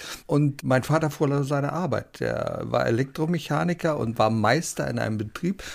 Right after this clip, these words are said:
Da gab es ein Beratungsunternehmen und dieses Beratungsunternehmen hat den Betrieb analysiert. Und mein Vater hat das immer wunderbar berichtet, sagt,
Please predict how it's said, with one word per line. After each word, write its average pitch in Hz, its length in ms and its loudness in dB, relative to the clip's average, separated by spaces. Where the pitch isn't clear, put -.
Da - 80 -6
gab 131 200 -2
es 135 140 -2
ein 123 120 2
Beratungsunternehmen 156 960 2
und 127 100 4
dieses 147 240 2
Beratungsunternehmen 139 1000 2
hat - 180 2
den 131 140 8
Betrieb 135 420 4
analysiert. 107 680 2
Und 135 480 4
mein 143 160 6
Vater 139 300 4
hat 135 100 2
das 123 140 2
immer 117 280 2
wunderbar 127 460 4
berichtet, 135 380 2
sagt, 135 200 0